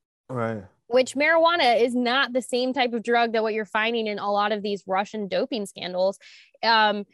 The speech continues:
Speaker 2: marijuana doesn't exactly make someone run faster. In fact, it
Speaker 1: Okay.
Speaker 2: typically would make you run slower, but yet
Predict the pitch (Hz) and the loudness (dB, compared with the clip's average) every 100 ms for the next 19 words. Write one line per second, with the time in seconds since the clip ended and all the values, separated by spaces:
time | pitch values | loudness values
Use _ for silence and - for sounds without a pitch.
0 | _ _ _ 254 302 320 320 262 269 262 | _ _ _ 0 2 2 0 0 0 -2
1 | 240 240 269 220 208 - - 233 233 220 | 0 -2 -2 -6 -6 -6 -6 -6 -4 -4
2 | 180 170 196 196 - - 196 - 113 101 | 0 0 -2 -4 -8 -6 -8 -10 -10 -8
3 | 202 185 190 196 190 - 233 214 220 202 | -6 -2 -2 -2 -8 -6 -6 -4 -2 -2
4 | 196 190 185 196 185 170 175 - 214 220 | -2 -4 -6 -6 -4 -4 -8 -4 0 2
5 | 208 185 196 214 208 196 | 2 2 0 0 0 -2